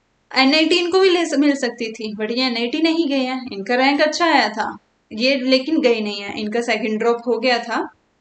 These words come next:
लेकिन हाँ, इन्होंने सोच लिया था कि नहीं, मुझे एनआईटी में जाना नहीं है, एमएससी करनी है तो आईआईटी से करनी है। बाकी इनका interview जरूर आएगा, हम लोग आप किसको मिलवाएंगे। इनके एटी फ़ोर rank आया है इस बार। और से-, मैंने, मेरे मन में है कि अगर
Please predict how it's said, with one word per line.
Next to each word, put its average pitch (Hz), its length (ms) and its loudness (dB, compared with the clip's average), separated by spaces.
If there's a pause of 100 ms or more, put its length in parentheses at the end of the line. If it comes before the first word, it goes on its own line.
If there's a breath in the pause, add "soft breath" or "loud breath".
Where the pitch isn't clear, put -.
(200)
लेकिन 311 300 0
हाँ, 233 300 0
इन्होंने 349 340 2
सोच 247 260 0
लिया 220 240 0
था 285 140 0
कि 294 140 -2
नहीं, 220 340 -6
मुझे 294 300 -6
एनआईटी 349 440 0
में 370 140 0
जाना 220 240 -2
नहीं 208 220 -6
है, 277 180 -8
एमएससी 294 340 -2
करनी 226 220 -4
है 285 80 -4
तो 339 120 -4
आईआईटी 214 440 0
से 208 160 -8
करनी 202 380 -14
है। 247 80 -18 (460)
बाकी 220 220 -2
इनका 226 220 0
interview 220 380 -2
जरूर 226 240 -4
आएगा, 214 320 -4 (240)
हम 214 140 -4
लोग 220 180 -2
आप 214 200 0
किसको 220 280 -6
मिलवाएंगे। 214 560 -4 (220)
इनके 214 320 -4 (400)
एटी 233 240 0
फ़ोर 247 380 0
rank 214 320 -2
आया 208 180 0
है 220 240 -2
इस 214 220 -10
बार। 233 220 -4 (800 loud breath)
और 339 360 2 (260)
से-, 330 500 -4
मैंने, 370 340 2
मेरे 339 200 0
मन 349 240 0
में 320 60 0
है 320 120 0
कि 330 120 -4
अगर 330 240 -2